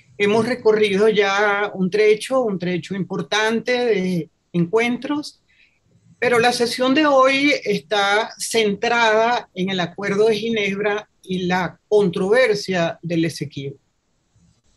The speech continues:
Recordemos que el objeto de estos encuentros es concientizar y hacer que el tema del Esequibo sea del dominio público,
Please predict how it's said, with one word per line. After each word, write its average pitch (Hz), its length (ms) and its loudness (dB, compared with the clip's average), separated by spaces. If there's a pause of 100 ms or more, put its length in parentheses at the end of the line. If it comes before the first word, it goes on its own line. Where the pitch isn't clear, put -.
(460)
Recordemos 247 520 2
que 339 80 2
el 302 80 4
objeto 226 480 0
de 269 80 4
estos 269 200 -4
encuentros 233 560 -2
es 226 140 -2
concientizar 226 880 -4
y 247 60 0
hacer 196 480 -4
que 233 80 2
el 226 220 -2
tema 247 420 0
del 202 140 0
Esequibo 214 600 -4
sea 208 380 0
del 214 180 0
dominio 185 420 -2
público, 277 680 -6